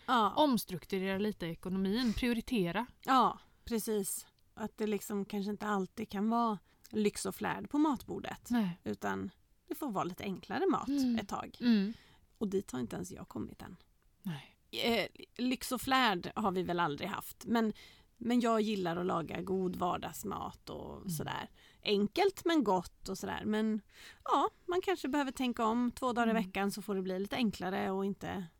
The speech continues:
Speaker 1: supersnajsigt liksom.
Speaker 2: Nej.
Speaker 1: Och börja, eh, ja, anpassa sig efter prisnivån ytterligare. Sen är
Speaker 2: Ja.
Speaker 1: jag ju smart i hur jag handlar.
Speaker 2: Mm.
Speaker 1: Det är jag.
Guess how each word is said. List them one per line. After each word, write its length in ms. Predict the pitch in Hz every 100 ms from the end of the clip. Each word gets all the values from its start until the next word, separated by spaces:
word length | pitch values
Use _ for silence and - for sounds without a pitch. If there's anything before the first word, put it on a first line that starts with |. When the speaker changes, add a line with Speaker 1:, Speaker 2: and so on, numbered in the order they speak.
| _
Speaker 1:
supersnajsigt 720 | - 226 - - 185 185 - -
liksom. 220 | - - - _
Speaker 2:
Nej. 180 | 226 196 160
Speaker 1:
Och 80 | 220
börja, 440 | 220 214 175 190 - - - - - -
eh, 360 | 190 185 196 190 170 - _ _ - -
ja, 140 | - 175
anpassa 680 | 254 285 247 - 190 - 180
sig 300 | - 226 214
efter 260 | 185 - 202
prisnivån 1040 | 226 208 - - 208 196 185 202 202 190
ytterligare. 680 | - - - 170 180 202 262 - - 277
Sen 120 | 277
är 40 |
Speaker 2:
Ja. 80 | 285
Speaker 1:
jag 120 | 208
ju 100 | 185
smart 500 | 190 226 233 233 -
i 160 | - 190
hur 160 | 202 180
jag 80 |
handlar. 580 | 175 226 196 196 269 202 -
Speaker 2:
Mm. 520 | 208 196 185 175 190
Speaker 1:
Det 220 | 233 247
är 40 | -
jag. 140 | -